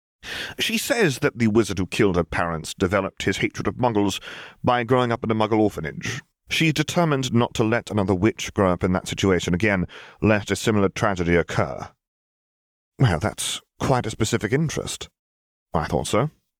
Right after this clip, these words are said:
"Weren't there any orphaned wizards in Australia for her to care for?" "I wondered that myself."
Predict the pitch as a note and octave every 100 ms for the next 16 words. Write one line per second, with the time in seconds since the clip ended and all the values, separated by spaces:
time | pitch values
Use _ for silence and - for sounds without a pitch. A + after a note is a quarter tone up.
0 | _ _ _ _ _ - D3 F#3+ F#3+ F#3+
1 | F#3 - E3 F3 F3 D#3+ E3 E3 D#3 D#3+
2 | - D#3+ G3+ G#3+ A2 F#2 F2 - - C2
3 | A1+ - G1+ - _ _ _ _ _ _
4 | _ _ B2 A#2+ D3+ B2+ A#2 A2 G#2+ -
5 | - G#2